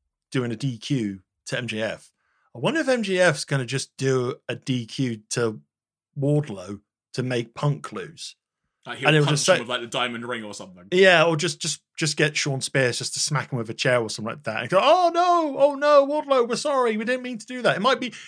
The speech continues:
Speaker 1: it might be, like, a very harmless sort of, "Oops," sort of way. I don't know. They might, they, I can, I can, I can see some skullduggery going on to cause a,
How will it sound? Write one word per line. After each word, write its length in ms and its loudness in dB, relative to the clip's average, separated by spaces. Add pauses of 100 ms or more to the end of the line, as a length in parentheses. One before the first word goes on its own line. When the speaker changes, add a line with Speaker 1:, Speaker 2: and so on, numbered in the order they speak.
Speaker 1:
it 80 0
might 200 2
be, 100 -2
like, 180 4
a 60 0
very 220 4
harmless 500 0
sort 300 0
of, 180 0 (160)
"Oops," 540 0 (460)
sort 320 -4
of 120 -6
way. 240 0 (120)
I 100 -2
don't 120 -12
know. 300 -2 (560)
They 80 2
might, 240 0
they, 240 -2
I 100 4
can, 260 -4
I 180 2
can, 360 0 (960)
I 120 4
can 180 -4
see 320 0
some 520 -2
skullduggery 720 -2
going 320 -4
on 200 -8
to 100 -8
cause 440 -2 (120)
a, 160 -6